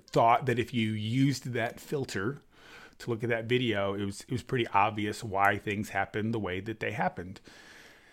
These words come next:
And the, uh, the ejecting umpire, not the one who gave the additional suspension for prolonged ar-, argument, but the original ejecting, uh, umpire then also contacted me later that night.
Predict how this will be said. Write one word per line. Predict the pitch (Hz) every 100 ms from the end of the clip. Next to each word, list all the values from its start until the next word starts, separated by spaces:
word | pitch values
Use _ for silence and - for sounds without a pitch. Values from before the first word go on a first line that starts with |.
| _ _ _ -
And | 139 143
the, | 147 147
uh, | 127 120 -
the | 185 151
ejecting | 127 156 196 - 143 120
umpire, | 113 - 113 104
not | 120 151
the |
one | 143 151
who | 120 143
gave | 127 131 131 117
the | 123
additional | 113 117 - 110
suspension | - 123 - 107 95 107
for | 101 107
prolonged | - 113 110 110 104
ar-, | 98 -
argument, | 120 104 101 95 -
but | 104 -
the | 107
original | 110 151 180 160
ejecting, | 123 113 104 - 107 107 104 - _
uh, | 113 104 104 -
umpire | 107 - 104 95 101 175 -
then | 123
also | 113 135 135 - 107
contacted | - 98 - 98 - 92
me | 92 101 - _ _ _ _ _ _ _ - -
later | 123 120
that | 104 104
night. | 107 104